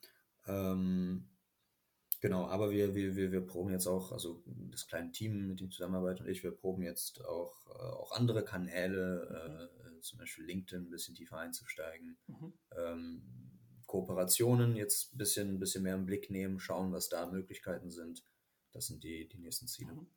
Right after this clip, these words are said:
Speaker 1: Genau.
Speaker 2: Richtig gut. Dimitri, zum Abschluss, wenn es nur einen einzigen Punkt gibt, den sich der geneigte Zuhörer heute mitnehmen soll, was würdest du sagen, ist das?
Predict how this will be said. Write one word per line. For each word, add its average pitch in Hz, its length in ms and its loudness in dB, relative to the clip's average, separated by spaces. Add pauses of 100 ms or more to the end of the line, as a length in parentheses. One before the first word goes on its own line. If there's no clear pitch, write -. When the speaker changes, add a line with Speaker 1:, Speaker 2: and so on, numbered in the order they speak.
(640)
Speaker 1:
Genau. 78 220 -10
Speaker 2:
Richtig - 260 -20
gut. - 180 -16 (1300)
Dimitri, 165 280 0
zum 160 120 -2
Abschluss, 143 380 -2
wenn 139 80 -4
es 131 80 -8
nur 151 120 0
einen 143 140 -2
einzigen 202 460 0
Punkt 202 260 0
gibt, 135 260 -6
den 139 180 -4
sich 131 160 -6
der 139 240 -4
geneigte 135 400 -2
Zuhörer 135 340 -4
heute 131 220 -6
mitnehmen 120 420 -6
soll, 107 320 -10
was 123 220 -4
würdest 131 220 -6
du 123 40 -12
sagen, 123 240 -4
ist 127 160 -8
das? - 320 -8